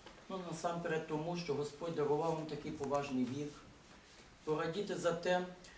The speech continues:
що ви надалі викладаєте в нашій духовній академії,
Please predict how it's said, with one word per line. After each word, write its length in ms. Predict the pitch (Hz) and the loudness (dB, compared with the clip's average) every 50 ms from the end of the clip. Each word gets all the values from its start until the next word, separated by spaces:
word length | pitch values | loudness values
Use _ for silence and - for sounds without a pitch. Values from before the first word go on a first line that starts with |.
| - - - - - | -18 -18 -18 -16 -14
що 260 | - - - - 165 | -12 -8 -4 -2 -2
ви 280 | 151 147 180 180 180 175 175 175 - - - - - - - - - - - | 0 2 2 2 2 2 0 -2 -6 -10 -12 -16 -16 -16 -16 -20 -16 -10 -4
надалі 460 | 143 156 - - 165 175 180 170 170 160 | 0 0 2 4 4 4 4 4 2 0
викладаєте 760 | 156 - - 151 147 147 139 156 165 170 170 170 160 - 147 | -2 -2 0 0 0 2 2 2 2 2 2 0 0 -2 -2
в 60 | 151 | 0
нашій 300 | 151 151 151 - - 147 | 0 0 0 -2 -4 -6
духовній 500 | 135 123 143 139 156 156 151 151 143 139 | -6 -8 -6 -4 -2 -2 -2 -2 -2 -2
академії, 680 | 139 139 - 135 120 113 143 147 160 165 170 170 160 156 | -4 -4 -4 -4 0 2 2 2 2 0 -2 -4 -4 -6